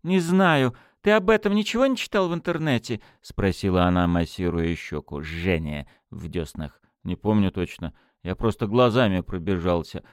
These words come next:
Электромагнитные поля, энергия в почве. Образование на стволах, фантастические истории об Н Л О». «Лес как в сказке,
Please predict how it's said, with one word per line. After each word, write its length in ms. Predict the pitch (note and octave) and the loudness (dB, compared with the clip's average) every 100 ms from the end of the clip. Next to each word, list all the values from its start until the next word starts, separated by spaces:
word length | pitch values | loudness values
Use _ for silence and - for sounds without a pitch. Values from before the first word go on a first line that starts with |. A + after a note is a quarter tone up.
| _ | _
Электромагнитные 1120 | F2 F#2 - A2 G#2+ G#2+ G2 A2+ - F#2+ F2+ | -4 -4 -4 0 2 2 2 -2 -2 -2 -2
поля, 560 | - F#2+ F2+ A2+ A2 F2 | 0 0 2 2 2 2
энергия 480 | F2+ G#2 F2 F2+ | 0 0 -2 -4
в 100 | E2 | -4
почве. 560 | - F2 E2 - E2+ E2 _ _ _ _ _ - | -8 -6 -6 -6 -8 -8 _ _ _ _ _ -4
Образование 760 | G2+ A2 G#2 A#2 C#3 C#3+ C3 | 0 2 4 6 6 6 4
на 120 | A2 | 2
стволах, 640 | - G2+ F#2+ F#2+ A#2 A2+ | 0 2 4 4 4 2
фантастические 840 | - F2 F2 - A2+ - - F#2 F2 | -6 -6 -6 -6 -10 -10 -12 -6 -6
истории 440 | E2 G2+ G2+ E2+ | -4 -4 -2 0
об 200 | E2 D#2+ | -2 -2
Н 160 | E2 E2+ E2+ | -2 -2 0
Л 100 | E2+ | 2
О». 240 | G#2+ G2 _ _ _ | 2 2 _ _ _
«Лес 260 | C#3 E3+ - | 0 0 0
как 220 | F3+ - | -8 -8
в 80 | - | -14
сказке, 560 | - D3+ A2 - A2 | -2 -2 -2 -6 -10